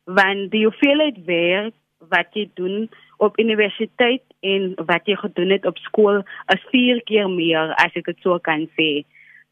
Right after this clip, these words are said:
So, die grootste verskil vir my was, van skool en universiteit was die inhoud. En jy kom vers uit die skool, dat jy is nie gewonde aan nie. Dis 'n groot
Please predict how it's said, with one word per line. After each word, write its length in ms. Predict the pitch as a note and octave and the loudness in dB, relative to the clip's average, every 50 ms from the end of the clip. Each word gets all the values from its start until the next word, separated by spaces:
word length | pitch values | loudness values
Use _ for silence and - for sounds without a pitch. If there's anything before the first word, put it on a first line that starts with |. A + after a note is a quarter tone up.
| _ _ _ _ - | _ _ _ _ -2
So, 320 | - C#4 C4 B3+ B3 A#3+ A3+ A3 G#3+ A3 A#3+ C4 - _ _ _ _ _ _ _ - | 2 2 4 4 4 4 4 2 2 0 -2 -4 -8 _ _ _ _ _ _ _ -6
die 160 | A#3+ A#3+ A#3+ | -4 -4 -2
grootste 440 | - - D#4+ D#4 E4+ E4 - E4 D#4 - | -2 0 0 2 0 0 -2 -6 -6 -4
verskil 500 | E4 D#4 - - - - B3 A3+ A3 A3 | -4 -4 -4 -2 0 2 4 4 4 2
vir 160 | - - G#3 | -2 -4 -4
my 360 | G3 F3+ D#3+ E3 F3 F#3 F#3+ | -2 0 0 2 2 0 0
was, 320 | E3 D#3+ D3+ D3+ D#3 D#3 D3+ - _ _ _ _ _ _ _ _ - | 0 0 0 0 0 -2 -6 -10 _ _ _ _ _ _ _ _ 0
van 180 | A3 G#3+ A3 G#3+ - - | 0 0 0 -4 -10 -14
skool 280 | - - A#3+ A#3+ A#3 A#3 | -8 -2 0 2 2 2
en 140 | G#3+ G#3 G3+ | 2 0 0
universiteit 920 | F#3+ F#3+ - - G3 G3 F#3 F3 F3+ F3 - G3+ F#3 - G#3 G3 G#3 - _ _ _ - | 0 0 2 2 0 0 2 0 0 -2 -2 -6 -2 0 2 2 0 -2 _ _ _ -2
was 180 | E3 E3 - - | -2 -2 -2 -4
die 200 | - F3+ F#3+ F#3+ _ - A#3 | -4 -4 -4 -2 _ 2 2
inhoud. 340 | A3+ A3 G3+ E3+ D3+ D3 - _ _ _ _ _ | 2 2 0 -2 -2 -4 -6 _ _ _ _ _
En 520 | - B3 A#3 A#3 A3+ A3+ A3+ A3+ G#3+ G3 _ _ _ _ _ | 0 2 2 0 -2 -4 -6 -8 -10 -14 _ _ _ _ _
jy 240 | - F#3 G3 G#3+ - - | -6 -4 -4 -4 -2 0
kom 220 | C4+ B3+ B3+ B3 - - | 0 0 0 -2 0 2
vers 260 | C4 B3 B3 B3+ - | 2 2 2 0 -4
uit 140 | A3 A3+ A3 | -8 -14 -14
die 120 | A3+ - - | -16 -16 -18
skool, 300 | - - A3 G#3+ G3+ G3+ | -18 -10 -6 -6 -4 -4
dat 140 | G3+ F#3+ - | -6 -4 -4
jy 80 | E3 | -4
is 120 | E3 - - | -4 -2 -4
nie 100 | A#3 A3 | -6 -4
gewonde 600 | - B3+ A#3 F#3 F#3 F#3 F#3+ G3+ A3+ A3 G3+ - | -2 -4 -2 0 0 2 2 2 2 0 0 0
aan 200 | - E3 E3 E3 | 0 0 -2 -2
nie. 140 | D3+ D#3+ - _ _ _ | -6 -10 -14 _ _ _
Dis 120 | - A#3+ - | -4 0 2
'n 100 | C#4 C4 | 0 2
groot 380 | - D4+ D#4 D4 D#4 D4+ D4+ | 2 2 2 4 2 2 0